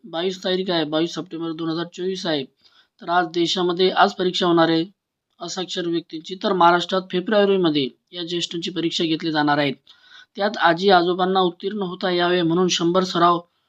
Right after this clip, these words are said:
प्रश्नपत्रिकांचा संच जाहीर करण्याचा, जाहीर करण्यात आला आहे आणि उल्हास ॲप्समध्येही उपलब्ध आहे. एनसीईआरटीच्या अखत्यारीतील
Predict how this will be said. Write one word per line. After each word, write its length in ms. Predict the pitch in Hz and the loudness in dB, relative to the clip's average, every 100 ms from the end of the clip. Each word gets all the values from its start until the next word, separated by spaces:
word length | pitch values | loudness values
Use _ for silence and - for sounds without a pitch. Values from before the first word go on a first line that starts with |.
| _ _ _ | _ _ _
प्रश्नपत्रिकांचा 720 | 190 185 196 175 185 185 185 | -12 -8 -6 -4 -4 -2 -2
संच 340 | 175 190 185 | 0 -2 0
जाहीर 280 | 185 170 170 180 | 2 2 2 0
करण्याचा, 500 | 170 170 170 185 185 294 226 170 | 0 0 -2 -6 -12 -12 -8 -4
जाहीर 200 | 160 170 | 0 0
करण्यात 360 | 185 160 170 175 | 0 0 0 2
आला 160 | 160 156 | 4 4
आहे 140 | 147 - - - - - | 2 -2 -16 -20 -20 -10
आणि 120 | 175 | -6
उल्हास 440 | 165 170 180 180 - | 0 4 4 2 -6
ॲप्समध्येही 600 | 175 175 180 175 170 180 | -8 -8 -6 -4 -2 -2
उपलब्ध 420 | 175 180 175 170 | -2 -6 -10 -2
आहे. 280 | 165 147 127 - _ _ _ _ _ _ _ _ _ _ _ _ _ _ _ _ _ _ _ _ 185 | 0 0 -4 -10 _ _ _ _ _ _ _ _ _ _ _ _ _ _ _ _ _ _ _ _ -2
एनसीईआरटीच्या 1120 | 190 185 208 202 190 185 196 185 202 196 196 220 _ _ _ _ _ _ _ _ _ _ _ _ | 0 0 4 6 6 2 -6 -4 -2 0 -2 -8 _ _ _ _ _ _ _ _ _ _ _ _
अखत्यारीतील 1120 | 196 285 196 185 185 180 185 190 185 214 160 | -10 -4 -4 0 2 2 2 0 -2 -2 -2